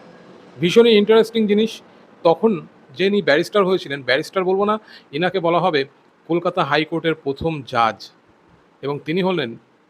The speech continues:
শম্ভুনাথ পণ্ডিত, যার নামে কলকাতাতে কিন্তু রাস্তা আছে, শম্ভুনাথ পণ্ডিত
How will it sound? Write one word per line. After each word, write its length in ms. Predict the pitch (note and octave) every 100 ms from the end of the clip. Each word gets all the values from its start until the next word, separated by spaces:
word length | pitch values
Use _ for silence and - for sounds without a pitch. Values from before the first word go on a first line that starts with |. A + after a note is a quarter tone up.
| _ _ _ _ -
শম্ভুনাথ 420 | F3 D#3+ D#3+ D#3+ - -
পণ্ডিত, 280 | C3+ A2 G2+ _ _ _ _ _ _ _ B2
যার 180 | D#3+ F#3 F#3+
নামে 180 | F#3 E3+ C#3
কলকাতাতে 380 | D3+ E3 E3+ E3 E3+
কিন্তু 140 | E3 C#3+
রাস্তা 240 | C3+ - B2 G#2+
আছে, 140 | - - _ _ -
শম্ভুনাথ 440 | D#3 D#3 E3 G3 - _ _ _
পণ্ডিত 320 | C#3+ D3 F3+